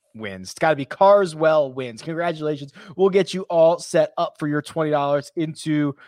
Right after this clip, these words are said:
the Jock Market. That is our hundred dollars that we are giving away this evening, and we will do it all again next week. But Joe, any, uh, we were, we were rattling through the schedule here. We've got this one.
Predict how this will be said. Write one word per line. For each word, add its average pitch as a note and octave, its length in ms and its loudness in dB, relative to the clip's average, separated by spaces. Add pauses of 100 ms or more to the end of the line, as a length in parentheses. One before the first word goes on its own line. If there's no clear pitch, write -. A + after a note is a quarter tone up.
(140)
the D3+ 120 0
Jock C3+ 360 2
Market. B3 520 0
That D#3 280 -2
is D#3 240 -8
our C#3+ 220 -4
hundred D#3 320 -10
dollars D3 340 0
that D3 100 -8
we C#3+ 120 -6
are C#3 100 -4
giving C#3 220 -6
away C3 240 -4
this B2 260 -10
evening, E3+ 340 -6
and C#3+ 80 -6
we C3 100 -6
will B2+ 80 -8
do C3 140 -4
it C3 60 0
all C3+ 280 4
again C#3 420 2 (300)
next D#3+ 360 0
week. G#3 300 0
But F3+ 140 2
Joe, A3+ 240 2
any, A#3+ 440 -2
uh, G#3+ 180 -6
we A3+ 120 -2
were, G#3 100 4
we G#3+ 120 2
were G3+ 140 6
rattling A#3 420 4
through A#3 160 -2
the G#3 60 0
schedule F#3+ 400 2
here. D#3 180 2
We've D3+ 140 -4
got D#3 280 0
this F#3+ 260 0
one. B3+ 260 0